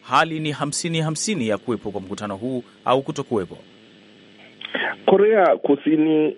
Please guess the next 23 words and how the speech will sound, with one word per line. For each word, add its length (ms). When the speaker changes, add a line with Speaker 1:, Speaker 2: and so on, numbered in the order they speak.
Speaker 2:
i-, 40
imefanya 580
juhudi 400
zake 320
zote. 420
Ah, 840
shida 200
ya 100
Marekani, 960
ah, 280
na 180
Rais 220
Trump 240
ni 100
kubomoa 500
kile 280
alicho 360
nacho. 340
Ajenga 420
huku, 360
abomoa 400
huku. 200
Sasa 340